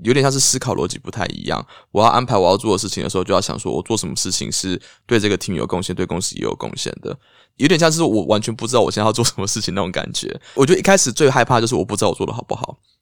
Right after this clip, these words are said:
呃，老实说，因为再怎么样的平等，你身为 manager 还是有权力上的落差，所以你的员工不见得会直接跟你讲说你是不是做得很好，或者你做得不好。那有时候你就是需要透过别人稍微去旁敲侧击说我的 team 开不开心，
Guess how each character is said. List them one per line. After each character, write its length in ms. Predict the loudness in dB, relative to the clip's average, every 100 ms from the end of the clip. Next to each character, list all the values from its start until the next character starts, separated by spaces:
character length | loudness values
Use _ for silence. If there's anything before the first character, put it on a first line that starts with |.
| -4
呃， 220 | 0 4
老 120 | 4
实 100 | 4
说， 160 | 2 2
因 100 | 4
为 180 | 2 2 _
再 160 | 2 4
怎 100 | 2
么 140 | 2
样 160 | 2 2
的 60 | 0
平 320 | -4 -6 -2
等， 240 | 0 0 0 -18 _
你 140 | -4 2
身 140 | 4
为 80 | 4
manager 360 | 4 2 2 0
还 160 | 0
是 120 | 0
有 120 | 0 0
权 280 | -2 -2 -2
力 100 | -2
上 160 | -2
的 80 | -2
落 220 | -4 -4
差， 180 | -4 -4 -4
所 160 | 0 2
以 60 |
你 160 | 2 2
的 160 | 0 -2
员 120 | -4
工 120 | -2 -2
不 100 | 0
见 160 | 0
得 80 | 0
会 120 | -2
直 100 | -2
接 100 | -4
跟 140 | -2 -4
你 80 |
讲 180 | -4 -6
说 140 | -4 -4
你 80 |
是 80 | -4
不 80 | -4
是 80 | -2
做 160 | 0
得 60 | 0
很 120 | -2 -10
好， 180 | -6 -4
或 80 | -4
者 40 |
你 60 | -4
做 160 | -4
得 60 | -4
不 120 | -6
好。 320 | -6 -8 -10 _ -20 -20 -2
那 100 | 2
有 100 | 4
时 80 | 4
候 80 | 2
你 60 |
就 100 | 0
是 60 | 0
需 140 | 2
要 60 | 2
透 160 | 2
过 120 | -2 -2
别 220 | 0 0
人 100 | 0
稍 140 | 2
微 100 | 0
去 100 | 0
旁 220 | -4 -4
敲 180 | 0 0
侧 140 | 0 -4
击 140 | -6
说 140 | -8 -6
我 140 | -6
的 40 |
team 140 | -6 -8
开 100 | -8
不 120 | -8
开 180 | -6 -4
心， 320 | -4 -6 -10